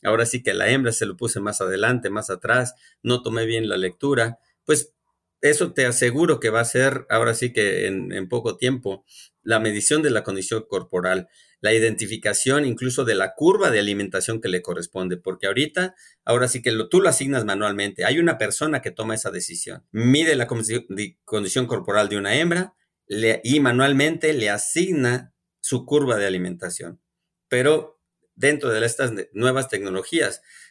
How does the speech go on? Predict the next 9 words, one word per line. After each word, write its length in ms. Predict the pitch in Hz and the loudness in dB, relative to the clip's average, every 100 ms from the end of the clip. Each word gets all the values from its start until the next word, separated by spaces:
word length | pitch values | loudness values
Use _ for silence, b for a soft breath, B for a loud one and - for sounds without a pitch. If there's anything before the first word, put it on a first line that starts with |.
| B - | B 0
te 100 | 113 | 0
aseguro 560 | 110 113 123 160 143 | 2 0 2 2 2
que 120 | - | 0
muy 180 | 107 139 | -2 -2
pronto 300 | 131 135 131 | 0 -2 0
estaremos 480 | 113 107 117 123 - | 0 2 0 0 -4
escuchando 680 | - 95 - 143 139 101 - b b b | -10 -10 -4 0 0 -2 -6 b b b
de 160 | - 107 | 0 0
aparatos 800 | 95 110 127 143 175 175 - | 2 4 4 2 0 -4 -4